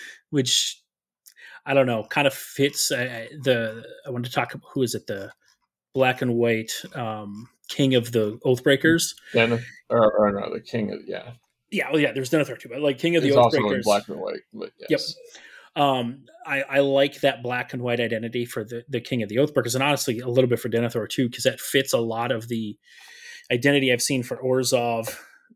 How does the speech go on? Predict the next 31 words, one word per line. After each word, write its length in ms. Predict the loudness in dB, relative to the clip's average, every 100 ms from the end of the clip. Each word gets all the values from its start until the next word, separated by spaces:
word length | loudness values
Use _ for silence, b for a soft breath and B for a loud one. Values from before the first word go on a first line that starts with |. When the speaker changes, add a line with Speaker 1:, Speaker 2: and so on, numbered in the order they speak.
| _
Speaker 1:
it's, 340 | 0 4 2 4
it's 160 | 4 4
a 60 |
black 320 | 2 -2 -6 0
and 140 | 0 4
white 280 | 0 0
gen-, 360 | -8 -4 -4 -4 -10
generally 640 | 2 4 6 6 6 6 2
a 60 |
black 280 | 2 -4 -4
and 80 | -6
white 200 | -6 -6
thing. 160 | -8 -6
Sort 300 | -2 0 0
of 120 | 0
the 280 | 2 0 -2 B B B
white 320 | 0 4 6
is 120 | 4 4
very 280 | 4 4
much 200 | 4 0
about 200 | 0 0
the 80 | -2
community, 560 | -2 0 2 2 0 0
but 120 | -2
then 120 | 0
you 80 | 2
add 140 | 2 2
black 260 | -4 -4
and 80 | -6
it's 100 | -2
like, 200 | -2